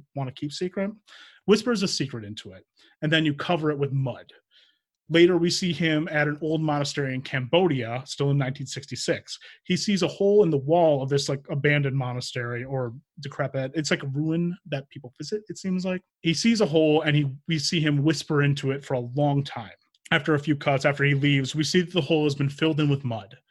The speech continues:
Then a black screen appears and text on the screen says, "He remembers those vanished years,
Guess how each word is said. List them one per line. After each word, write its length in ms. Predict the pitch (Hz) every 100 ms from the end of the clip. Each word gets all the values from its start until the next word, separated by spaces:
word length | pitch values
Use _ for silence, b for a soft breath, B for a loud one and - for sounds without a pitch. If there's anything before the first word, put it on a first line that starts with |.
| b b b
Then 300 | 143 165 170
a 60 | 139
black 320 | 147 147 151
screen 280 | - 160 139
appears 460 | 127 123 131 139
and 320 | 139 143 131 139 -
text 440 | - 147 - -
on 260 | 139 127 127
the 80 |
screen 320 | - - 135 131
says, 400 | - 123 127 - b b
"He 100 | -
remembers 500 | 175 170 170 165 147
those 220 | 135 131 -
vanished 400 | 120 117 - 113
years, 340 | 98 98